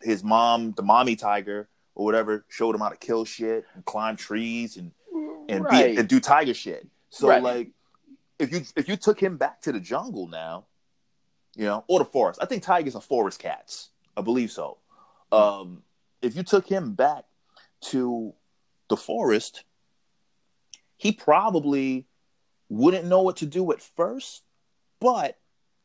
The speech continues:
Speaker 1: he's still a fucking tiger.
Speaker 2: Right.
Speaker 1: You know
Speaker 2: He's
Speaker 1: what I'm
Speaker 2: still a
Speaker 1: saying?
Speaker 2: tiger.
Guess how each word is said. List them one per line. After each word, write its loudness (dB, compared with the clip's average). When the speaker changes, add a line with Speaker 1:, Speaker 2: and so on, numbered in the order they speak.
Speaker 1:
he's 2
still 2
a -12
fucking -18
tiger. -8
Speaker 2:
Right. 4
Speaker 1:
You -2
know 4
Speaker 2:
He's 4
Speaker 1:
what -2
I'm 6
Speaker 2:
still 6
a 4
Speaker 1:
saying? 8
Speaker 2:
tiger. -14